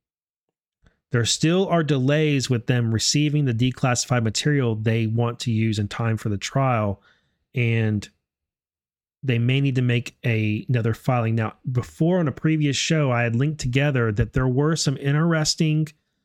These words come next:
timeline-wise, there was some interesting correlation between the sippa filings in this case and the Mar-a-Lago raid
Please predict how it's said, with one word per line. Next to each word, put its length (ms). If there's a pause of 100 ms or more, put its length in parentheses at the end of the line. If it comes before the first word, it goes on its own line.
(1000)
timeline-wise, 1160
there 100
was 140
some 220
interesting 560
correlation 800
between 600 (500)
the 180
sippa 800 (360)
filings 440
in 120
this 160
case 560 (320)
and 180
the 60
Mar-a-Lago 680
raid 420